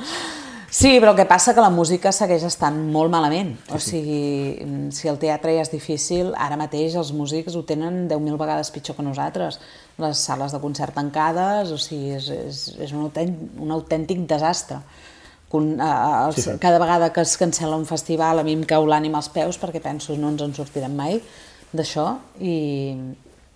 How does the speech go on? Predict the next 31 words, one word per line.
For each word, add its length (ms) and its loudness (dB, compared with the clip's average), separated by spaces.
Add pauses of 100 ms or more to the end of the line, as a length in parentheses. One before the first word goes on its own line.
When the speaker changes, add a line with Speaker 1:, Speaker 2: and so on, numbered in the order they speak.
(680)
Speaker 1:
i 60 2
a 40 4
veure 240 4
quan 140 0
es 100 -4
normalitza 540 -4
tot 180 -6
una, 120 -2 (320)
tot 180 0
una 120 0
mica 240 -2
per 160 -2
poder, 440 -2 (280)
per 140 -8
poder 320 -8
tirar-ho 280 -4
endavant. 420 -4 (180)
Hi 60 6
havia 200 6
un 80 6
moment 300 4
que 80 0
baixava 400 0
públic. 440 0 (300)
De 100 4
fet, 180 4
aquest 200 2
espectacle 540 -2
el 60 -2
faré 500 -2
a, 100 -8